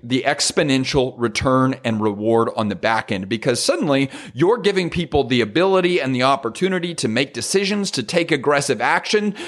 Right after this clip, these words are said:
to think about the future, even when you're not around. That's what it looks like to develop leaders. And here's what I want you to know. Exponential growth. We,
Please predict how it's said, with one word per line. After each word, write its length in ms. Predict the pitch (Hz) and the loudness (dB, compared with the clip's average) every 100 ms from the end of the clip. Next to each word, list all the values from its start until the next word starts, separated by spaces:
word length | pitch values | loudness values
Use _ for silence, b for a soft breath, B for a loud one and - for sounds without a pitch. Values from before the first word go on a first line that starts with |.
| B | B
to 140 | 151 | -4
think 360 | - - 208 220 | -4 -2 -2 0
about 300 | 185 185 175 | 2 0 0
the 100 | 156 | -2
future, 440 | - 185 190 220 | -2 -4 0 -2
even 400 | 196 180 202 196 | 0 0 0 0
when 160 | 156 131 | -2 0
you're 100 | 147 | 0
not 220 | 160 151 | 2 2
around. 380 | 117 135 151 147 B B | 2 0 0 -2 B B
That's 220 | 170 170 | -4 0
what 120 | 214 | 0
it 100 | 196 | 0
looks 360 | 175 202 220 - | 0 0 0 0
like 300 | 165 151 147 | 2 0 0
to 100 | 156 | -2
develop 800 | 131 113 123 139 143 139 - _ | -2 0 0 2 2 -2 -10 _
leaders. 640 | 113 135 120 90 - - - B B B B _ | -4 -2 0 -4 -8 -14 -14 B B B B _
And 120 | 143 151 | -2 0
here's 220 | 208 220 | 2 2
what 100 | 190 | 2
I 60 | |
want 240 | 160 156 156 | 2 0 -2
you 60 | |
to 120 | 127 117 | -2 0
know. 360 | 113 87 90 _ b b b b - | -2 -4 -10 _ b b b b -2
Exponential 720 | 180 - - 202 170 - 156 | -2 -2 -2 0 0 0 -2
growth. 400 | 127 120 82 - - - 127 143 | 0 -2 -2 -10 -18 -20 -18 -6
We, 180 | 151 | -4